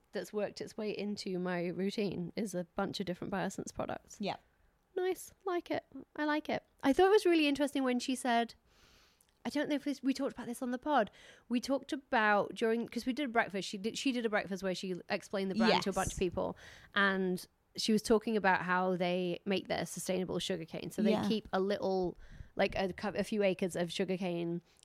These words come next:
Speaker 1: in the Amazon rainforest, and then
Speaker 2: Yeah.
Speaker 1: that's what they use to clone and duplicate and make their synthetic
Speaker 2: Yeah.
Speaker 1: version from, or their bioidentical version from, I shouldn't say synthetic, <laughs> bioidentical.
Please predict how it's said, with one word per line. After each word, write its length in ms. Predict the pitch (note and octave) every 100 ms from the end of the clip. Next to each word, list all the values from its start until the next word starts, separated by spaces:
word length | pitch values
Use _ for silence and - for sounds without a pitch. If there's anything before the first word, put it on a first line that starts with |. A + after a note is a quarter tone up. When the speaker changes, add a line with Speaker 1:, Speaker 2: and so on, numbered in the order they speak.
| _
Speaker 1:
in 160 | G#3 G3+
the 60 |
Amazon 320 | F#3+ F#3+ F#3+
rainforest, 480 | F3 F3+ F#3 F3 E3+
and 100 | F3+
then 80 | G3
Speaker 2:
Yeah. 140 | F#3
Speaker 1:
that's 100 | D#3 G#3+
what 120 | -
they 80 | F#3+
use 380 | F#3 F#3+ F3 -
to 80 |
clone 340 | F3+ G3 F#3 F3+
and 100 | F3+
duplicate 600 | F#3 F3 F3 F#3 F3 -
and 300 | F3 E3+ D#3+ - _ - - -
make 320 | G3+ G3+ F#3+
their 140 | G3+ F#3+
synthetic 640 | - G#3+ D4 - - - -
Speaker 2:
Yeah. 280 | G3+ G3 -
Speaker 1:
version 400 | G3 G#3 F#3 F3+
from, 340 | E3+ - - E3 -
or 100 | G3+
their 340 | G3 F3+ F3 -
bioidentical 880 | G#3 G3+ G3 F#3 F3+ F3+ - F3 D#3 -
version 280 | F3 E3 E3
from, 120 | F3
I 20 |
shouldn't 200 | - E3+
say 100 | E3+ -
synthetic, 420 | - - - - - -
<laughs> 200 | - A3
bioidentical. 680 | A3+ G#3+ G3+ F#3 - F3+